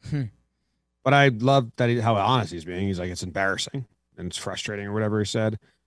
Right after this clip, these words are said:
Speaker 2: Machado had nine hits in that series. I mean, the Padres scored nine runs, eight runs, and seven runs. They didn't really, the Reds got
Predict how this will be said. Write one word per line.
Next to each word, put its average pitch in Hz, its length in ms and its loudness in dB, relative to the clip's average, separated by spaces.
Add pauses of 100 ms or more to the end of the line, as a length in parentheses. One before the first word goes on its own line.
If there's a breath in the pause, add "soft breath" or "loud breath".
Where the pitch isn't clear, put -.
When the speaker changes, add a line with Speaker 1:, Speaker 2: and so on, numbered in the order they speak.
Speaker 2:
Machado 151 420 6
had 123 140 6
nine 113 460 2
hits 101 340 -2
in 113 60 0
that 113 160 2
series. 117 640 2 (220)
I 104 40 -10
mean, 110 240 2
the 110 60 0
Padres 135 520 6
scored 110 560 0 (1000)
nine 135 400 6
runs, 160 380 8
eight 123 200 2
runs, 131 380 2
and 107 120 -4
seven 113 320 0
runs. 98 240 -2
They 101 120 -2
didn't 120 320 2
really, 120 460 4 (680)
the 107 80 -4
Reds 165 280 4
got 185 220 6